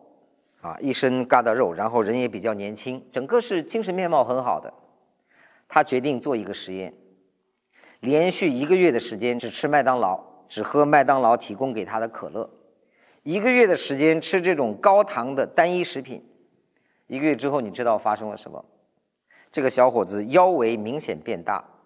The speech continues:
脂肪肝开始出现，血脂开始异常，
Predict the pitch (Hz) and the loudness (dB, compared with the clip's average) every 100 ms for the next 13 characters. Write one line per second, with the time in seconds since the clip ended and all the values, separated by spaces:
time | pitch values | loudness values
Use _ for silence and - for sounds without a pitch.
0 | _ _ _ - 190 160 98 104 131 135 | _ _ _ -6 0 2 2 2 0 0
1 | 139 107 90 - 120 - 98 _ _ _ | -4 -8 -8 -10 -10 -8 -12 _ _ _
2 | _ - 117 92 - 147 - 143 107 127 | _ -12 -6 -6 -6 -8 -6 -8 -8 -12
3 | 113 - 80 | -12 -14 -18